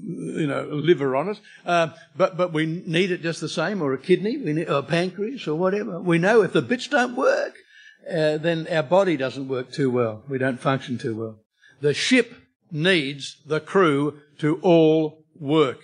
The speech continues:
and contribute and play their part. And it doesn't take much, I understand, for a ship to be go a little haywire when one or two people decide to be a little bit mutinous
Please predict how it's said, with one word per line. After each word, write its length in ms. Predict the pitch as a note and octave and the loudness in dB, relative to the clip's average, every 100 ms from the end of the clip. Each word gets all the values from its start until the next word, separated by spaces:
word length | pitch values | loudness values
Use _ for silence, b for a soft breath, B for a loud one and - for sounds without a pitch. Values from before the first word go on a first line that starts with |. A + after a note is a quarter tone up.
| _ | _
and 180 | - C#3+ | -10 -8
contribute 580 | B2 B2 - E3+ B2+ A2+ - _ | -8 -8 0 0 0 -8 -12 _
and 180 | C#3 B2 | -16 -4
play 220 | D3+ D3 | 0 0
their 180 | C3 C3 | 0 -4
part. 420 | - C3 A2 - _ _ _ _ _ - | -4 -4 -6 -12 _ _ _ _ _ -10
And 100 | E3+ | -4
it 60 | |
doesn't 260 | E3+ A3 A3 | -2 -2 -2
take 260 | G#3+ G#3+ | -2 -2
much, 320 | F#3 G3 F3 - | -2 -2 -2 -4
I 220 | F3+ E3+ | -2 0
understand, 580 | D3+ C3+ - D3+ C3 D3 b b | -2 -8 -8 -6 -6 -10 b b
for 140 | - D#3+ | 2 2
a 40 | |
ship 260 | D3 G#3 G3+ | 4 0 0
to 80 | F3 | -2
be 140 | E3 | -2
go 180 | D#3+ E3 | 2 0
a 40 | |
little 200 | E3+ D#3 | 0 -4
haywire 600 | C3+ F#3 D#3+ C3 B2 C3+ B B B | 0 0 0 -2 -2 -4 B B B
when 360 | E3 D3+ D#3 | -6 -4 -4
one 180 | E3 F3 | -2 -2
or 60 | D#3 | -2
two 220 | - D#3+ | -2 -2
people 300 | D#3 D3+ D3+ | 0 -2 -2
decide 380 | C#3 - D3+ C#3+ | -4 0 0 0
to 60 | |
be 160 | C#3 D3 | -2 -2
a 80 | C#3 | -2
little 180 | C#3 C#3 | -2 -4
bit 160 | C#3 | -2
mutinous 540 | E3 D#3+ D#3+ B2+ - | 2 0 0 -6 -6